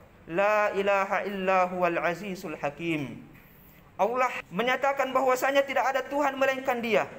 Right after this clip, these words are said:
Tidak ada Tuhan yang berhak disembah selainnya,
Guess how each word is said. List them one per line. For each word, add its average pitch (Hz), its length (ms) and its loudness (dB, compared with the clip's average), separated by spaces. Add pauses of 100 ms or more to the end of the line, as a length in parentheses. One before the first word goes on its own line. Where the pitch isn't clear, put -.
(540)
Tidak 220 160 0
ada 240 240 -2
Tuhan 269 480 0
yang 269 160 2
berhak 262 400 0
disembah 269 400 0
selainnya, 277 560 0